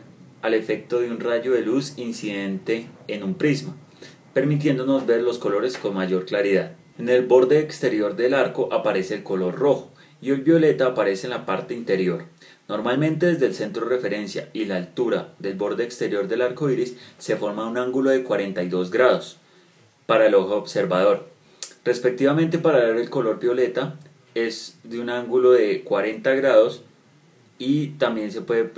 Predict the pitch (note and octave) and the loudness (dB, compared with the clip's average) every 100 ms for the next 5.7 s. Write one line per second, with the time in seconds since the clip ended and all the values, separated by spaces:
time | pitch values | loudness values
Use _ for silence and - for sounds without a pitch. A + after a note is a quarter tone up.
0 | - A2+ G#2+ G#2+ G2 F#2+ F#2+ G2 G#2 A#2+ | -2 -2 -2 -4 -4 -4 -4 -4 -6 -6
1 | A2+ A#2 B2+ C3+ D#3+ D3+ B2 B2+ - - | -4 2 4 4 2 2 2 -2 -6 -18
2 | - _ - - A2+ G#2 G2+ F#2+ A2 F2+ | -20 _ -16 -10 -6 -6 -6 -2 -2 -2
3 | E2+ - - - _ A#2 A#2 B2 B2+ C3+ | -6 -16 -20 -20 _ -2 4 4 6 2
4 | C#3+ C#3 D3 C#3 C#3 B2+ A#2 G#2 G2 F#2+ | 2 2 4 6 4 0 -2 -2 0 0
5 | G#2+ A2+ A#2 D3 B2 B2+ E3 | 0 -2 2 4 6 4 0